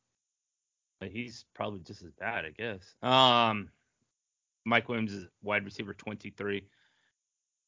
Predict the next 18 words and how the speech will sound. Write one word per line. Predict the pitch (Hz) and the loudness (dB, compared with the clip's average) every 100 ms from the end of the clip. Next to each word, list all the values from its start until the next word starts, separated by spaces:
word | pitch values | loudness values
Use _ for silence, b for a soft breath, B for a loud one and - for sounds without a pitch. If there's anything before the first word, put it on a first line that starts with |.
| - | -2
Without | 139 147 156 - | 4 8 6 6
Keenan | 160 135 | 4 6
Allen, | 123 120 117 | 6 6 4
I | 110 | 0
think | 110 104 | -2 -4
that | 98 | -4
makes | 98 92 | -4 -8
it | 95 | -8
a | 90 | -10
special | - 92 101 95 | -8 -8 -8 -10
e-, | 87 - _ _ _ - | -10 -14 _ _ _ -12
edition. | 98 95 - 92 | -8 -8 -8 -8
So | 104 101 98 98 | -4 -2 -2 -2
I'm | 104 | -4
gonna | 101 98 | -6 -8
go | 95 | -8
Mike | 92 95 | -10 -12
Williams. | 92 87 87 | -14 -14 -16